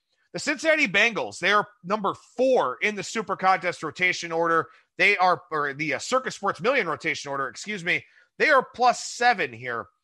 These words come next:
against the Pittsburgh Steelers. And the unfortunate thing about this,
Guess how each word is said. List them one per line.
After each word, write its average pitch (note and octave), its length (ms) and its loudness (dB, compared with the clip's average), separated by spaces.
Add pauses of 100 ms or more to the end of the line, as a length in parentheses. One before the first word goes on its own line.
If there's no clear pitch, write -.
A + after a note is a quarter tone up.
(240)
against G#3 360 2
the D3+ 80 -4
Pittsburgh D#3 440 -6
Steelers. F#2 580 -10 (640)
And C#4 100 2
the D4 60 2
unfortunate D#4+ 600 0
thing C#4+ 160 0
about G3+ 280 2
this, F3+ 440 0